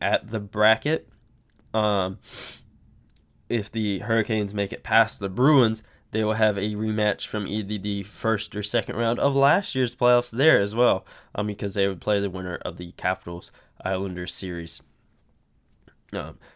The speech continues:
so that is pretty interesting there. Um, I will say, as far as the round robin went, I do feel,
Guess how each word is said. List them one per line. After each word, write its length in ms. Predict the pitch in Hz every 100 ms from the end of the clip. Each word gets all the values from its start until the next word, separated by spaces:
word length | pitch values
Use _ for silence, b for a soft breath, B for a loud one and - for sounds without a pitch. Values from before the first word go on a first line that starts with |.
| b
so 140 | 110
that 240 | 104 101 98
is 340 | 101 98 - b b -
pretty 240 | 151 147
interesting 480 | 131 120 123 - 104
there. 320 | 101 98 104 -
Um, 460 | 107 104 98 98 - -
I 60 | 113
will 180 | 113
say, 180 | - 127
as 160 | 110 -
far 200 | 131 139
as 120 | 139
the 120 | 123
round 280 | 110 110 110
robin 440 | 107 101 104 101
went, 320 | 92 90 - - B B B B
I 160 | 113
do 260 | 107 117 123
feel, 460 | - 131 127 120